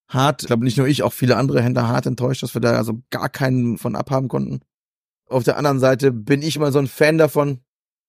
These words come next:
das nicht zu übertrieben lange zu machen, sondern die Fachhändler, also am Ende verkauft Thalia nicht die Spiele und Amazon die Spiele für die, für die Verlage, sondern wir verkaufen sie. Das heißt, wir gehen an die Kunden, an die Basis, wir sagen denen, „Ey, das ist ein geiles Spiel, probier's mal aus.“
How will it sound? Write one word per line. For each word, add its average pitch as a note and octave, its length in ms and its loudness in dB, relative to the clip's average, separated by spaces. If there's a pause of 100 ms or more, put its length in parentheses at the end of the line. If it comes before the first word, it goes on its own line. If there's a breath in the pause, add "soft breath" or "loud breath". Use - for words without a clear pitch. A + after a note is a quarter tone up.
(160)
das B2+ 200 -6
nicht C#3 160 -2
zu - 100 -2
übertrieben C#3 500 0
lange D#3+ 160 -4
zu - 140 -10
machen, D3+ 240 -6
sondern A#2+ 180 -4
die A#2+ 80 -8
Fachhändler, C#3 640 -2 (240 soft breath)
also C3 220 0 (300 soft breath)
am C3+ 120 -4
Ende F#3 220 2
verkauft D#3 500 -2
Thalia E3+ 640 0
nicht D#3+ 260 -4
die D3+ 60 -6
Spiele F3+ 520 -4 (680)
und C#3+ 280 -4
Amazon D3 480 0
die F3+ 100 -4
Spiele F3 380 0
für E3+ 200 -4
die, D#3 180 -4
für D3+ 140 -8
die D#3 100 -4
Verlage, D#3+ 360 0
sondern C#3+ 280 0
wir E3+ 160 4
verkaufen A2+ 460 -4
sie. - 100 -14 (280)
Das - 180 -6
heißt, A#2+ 280 0
wir C#3+ 180 2
gehen D#3 220 4
an D3+ 120 -2
die D3 100 -2
Kunden, E3 320 0
an D3 120 -2
die B2+ 100 0
Basis, C#3+ 500 -4
wir C#3 240 4
sagen C#3+ 240 0
denen, C#3+ 120 -4
„Ey, C#3 100 -2
das C#3+ 140 0
ist C#3 120 -6
ein C3+ 60 -2
geiles C3+ 220 0
Spiel, D3+ 160 -8
probier's C3+ 260 -4
mal C3+ 100 0
aus.“ D#3+ 220 -4